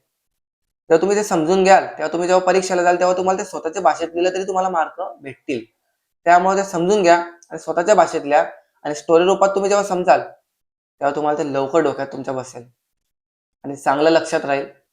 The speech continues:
आणि त्यामुळे तुम्ही पेपरलाही चांगलं लिहाल आणि मार्क्सही चांगले पडतील. त्यामुळं स्टोरी रूपात अभ्यास करायला चालू करा. तिसरी गोष्ट, रोजचा अभ्यासाचा टाइमटेबल. तुम्हाला रोजचा अभ्यासाचा टाइमटेबल तुमच्याकडं, त्याच्या आद-, ज्या दिवशी तुम्हाला अभ्यास करायचा त्याच्या आदल्या दिवशी,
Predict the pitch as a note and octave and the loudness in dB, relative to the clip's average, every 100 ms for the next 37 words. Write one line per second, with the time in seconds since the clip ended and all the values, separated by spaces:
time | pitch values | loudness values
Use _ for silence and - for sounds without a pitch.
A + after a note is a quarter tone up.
0 | _ _ _ _ _ _ C#3 C3+ D3 D3+ | _ _ _ _ _ _ -10 0 2 2
1 | D3 D3+ D3+ C#3+ D3+ E3 E3 D#3 D3+ D3 | -2 -2 -4 -2 -2 -2 0 0 2 4
2 | D3 - C#3+ C3 B2 A#2+ D3 C#3+ B2+ B2 | 4 2 -8 -10 -8 -8 -10 -10 -10 -12
3 | A#2 A#2 _ _ F#3 F#3+ C#3+ - - _ | -16 -20 _ _ -8 -4 -6 -6 -16 _
4 | _ _ _ - D#3 E3 F3 F3+ E3+ D3+ | _ _ _ -2 0 2 2 4 4 2
5 | D#3 D3+ C#3+ C#3+ - - C#3 C3 A#2 A#2 | -4 -2 0 0 -2 -6 -4 -4 -4 -12
6 | - _ _ _ E3 F#3 G#3+ F#3+ - C#3+ | -20 _ _ _ -14 -4 0 0 -2 -10
7 | B2 _ _ _ _ _ _ - D#3 D#3 | -10 _ _ _ _ _ _ 2 2 2
8 | - F#3 F#3 D3+ D3 D#3 D3 D3 D#3 - | 0 0 2 -4 -2 -2 -4 -6 -6 -6
9 | - C#3+ C#3 B2+ A#2 A2+ _ _ _ _ | 0 0 0 -8 -12 -16 _ _ _ _
10 | _ _ _ _ _ _ _ _ D3+ D#3+ | _ _ _ _ _ _ _ _ 2 4
11 | F3+ E3+ E3+ F#3+ D#3+ D#3 F3 F3 E3 D#3+ | 4 2 0 2 2 2 -2 -2 -2 -2
12 | D#3+ F3 F3 E3 F3 E3+ F#3 - - - | -2 -4 -4 -6 -2 0 0 -2 -10 -4
13 | F3+ - D#3 - D#3 E3+ F3+ F3+ F#3 F#3 | -2 0 -2 -4 2 2 2 -6 -4 2
14 | E3+ D#3+ E3+ - F3+ - D#3+ E3+ D#3+ E3+ | 4 4 0 0 -2 -2 -2 2 2 2
15 | F3+ E3+ F#3+ G3+ | 0 -2 -6 -10